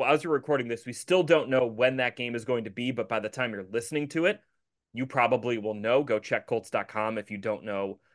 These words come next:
by now. But this is gonna be it. Let's make Lucas Oil Stadium an impossible place for C J Stroud and the Houston Texans to play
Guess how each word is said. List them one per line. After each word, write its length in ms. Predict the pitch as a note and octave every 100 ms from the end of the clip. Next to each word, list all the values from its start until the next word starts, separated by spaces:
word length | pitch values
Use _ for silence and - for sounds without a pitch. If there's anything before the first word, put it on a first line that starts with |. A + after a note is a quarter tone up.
| _ _
by 140 | G#2
now. 460 | G2 A2 A#2+ A#2+ A#2+ _ _ _ _ _ -
But 320 | A#2 G#2 - _
this 140 | C3+
is 80 | C#3
gonna 160 | D3+ D3
be 140 | C#3+
it. 160 | B2 - _ _
Let's 200 | B2+ C3+
make 180 | D#3+ D#3
Lucas 280 | E3 D#3 E3+
Oil 140 | C#3+
Stadium 360 | C#3 C#3 C3 C3 -
an 120 | C3
impossible 680 | C3 A#2+ - C#3+ C#3 C#3 B2
place 400 | A2+ A2 F#2+ -
for 100 | C3+
C 200 | B2 C3
J 180 | A2+ A2
Stroud 460 | - A#2 G2+ F#2 - _ _
and 140 | A#2+ A#2+
the 40 |
Houston 340 | A#2+ C3 A#2+ A2+
Texans 420 | A2 - A#2 G2
to 80 | G#2+
play 380 | A#2 G#2 G2+